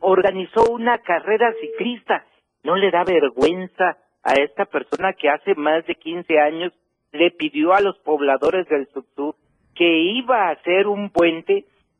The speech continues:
y que ese puente, pues claro, le quedaba a doscientos metros de la entrada de su rancho? Les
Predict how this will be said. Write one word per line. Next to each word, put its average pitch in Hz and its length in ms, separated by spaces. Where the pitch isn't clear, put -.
y 185 240
que 180 680
ese 220 220
puente, 226 480
pues - 180
claro, 156 420
le 131 200
quedaba 156 440
a - 140
doscientos 175 540
metros 170 380
de 139 120
la 139 80
entrada 180 340
de 202 140
su 233 160
rancho? 277 380
Les 196 200